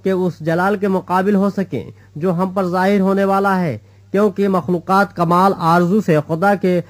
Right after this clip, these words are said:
बेटों के जाहिर होने की राह देखती है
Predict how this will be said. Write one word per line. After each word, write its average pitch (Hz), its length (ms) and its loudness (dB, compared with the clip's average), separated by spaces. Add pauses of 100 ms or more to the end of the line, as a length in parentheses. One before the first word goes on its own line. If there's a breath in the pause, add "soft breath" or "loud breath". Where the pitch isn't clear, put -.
(160 loud breath)
बेटों 185 300 2
के 190 160 0
जाहिर 185 320 2
होने 175 280 2
की 180 140 0
राह 185 220 2
देखती 196 420 0
है 147 240 0